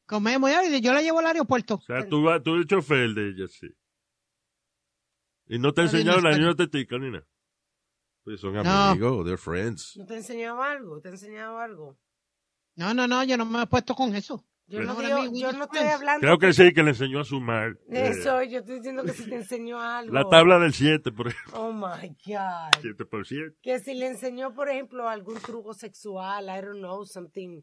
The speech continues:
Speaker 1: No, no,
Speaker 4: Una
Speaker 1: no, yo
Speaker 4: mujer
Speaker 1: no me
Speaker 4: con
Speaker 1: pongo a
Speaker 4: tanta
Speaker 1: hablar de ella con
Speaker 4: experiencia.
Speaker 3: You should not, yeah, but, eh, tú le puedes preguntar porque los amigos hablan de esas vainas.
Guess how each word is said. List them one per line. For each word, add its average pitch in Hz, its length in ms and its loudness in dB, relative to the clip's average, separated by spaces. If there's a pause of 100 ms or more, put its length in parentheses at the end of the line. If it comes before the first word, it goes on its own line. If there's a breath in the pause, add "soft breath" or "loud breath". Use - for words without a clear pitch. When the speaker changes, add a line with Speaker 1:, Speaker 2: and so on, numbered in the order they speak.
(120)
Speaker 1:
No, 190 180 -6
no, 269 100 -2
Speaker 4:
Una 277 100 2
Speaker 1:
no, 302 140 0
yo 320 40 -4
Speaker 4:
mujer 285 140 0
Speaker 1:
no - 60 -2
me 208 40 -2
Speaker 4:
con 220 80 -2
Speaker 1:
pongo 320 200 2
a - 20 -2
Speaker 4:
tanta 311 100 -2
Speaker 1:
hablar 302 60 -2
de 294 100 0
ella 302 240 -4
con 277 160 -8
Speaker 4:
experiencia. - 260 -12
Speaker 3:
You 165 120 4
should 302 280 6
not, 262 220 4
yeah, 302 240 8
but, 269 160 0
eh, 220 140 -2
tú 233 120 -4
le 311 120 2
puedes 330 180 4
preguntar 156 460 2
porque 196 160 2
los 156 100 6
amigos 160 300 6
hablan 160 260 2
de 151 60 0
esas 127 180 -2
vainas. 117 360 -4